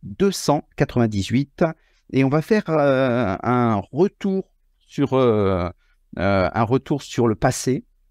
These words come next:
pour savoir ce qu'était la, la, une réf-, la réforme de deux mille dix-huit, qui est une réforme structurante, euh, portée par Macron, se dire, euh, finalement pourquoi est-ce qu'il a fait ça à l'époque et est-ce qu'aujourd'hui c'est toujours d'actualité et surtout,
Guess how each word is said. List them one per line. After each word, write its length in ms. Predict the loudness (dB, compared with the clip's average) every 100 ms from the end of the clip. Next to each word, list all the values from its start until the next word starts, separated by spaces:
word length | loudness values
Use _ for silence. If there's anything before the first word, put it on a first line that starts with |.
| -4
pour 140 | -2
savoir 320 | 0 -2 -2
ce 140 | -2 -4 -4 -4
qu'était 400 | 0 0 0 2
la, 300 | 2 2 0
la, 160 | -2 -4
une 240 | -2 0 0
réf-, 280 | 0 -2 0
la 140 | 0
réforme 420 | 0 0 0 0
de 540 | 0 0 2 2 2 0
deux 140 | -2
mille 160 | -4 -4
dix-huit, 300 | -6 -6 -8
qui 120 | -8
est 80 | -4
une 80 | -2
réforme 240 | 0 -2
structurante, 600 | -4 -4 -4 -2 -2 -2 -6 _ _ _ -2
euh, 260 | 0 0
portée 300 | 0 -2 -2
par 140 | 0 2
Macron, 420 | 0 0 -2 -2 -6 _ _
se 120 | 0 0
dire, 300 | 2 2 4
euh, 160 | 2
finalement 320 | 2 0 0
pourquoi 260 | -2 -4 -4
est-ce 120 | -4
qu'il 120 | -2
a 60 | -2
fait 100 | -2
ça 160 | 0 0
à 60 |
l'époque 320 | 0 -2 -4 _
et 80 | 2
est-ce 160 | 2 2
qu'aujourd'hui 320 | 0 0 -2
c'est 100 | -4
toujours 160 | -2
d'actualité 440 | -2 0 0 0 0
et 40 |
surtout, 320 | -2 -4 -6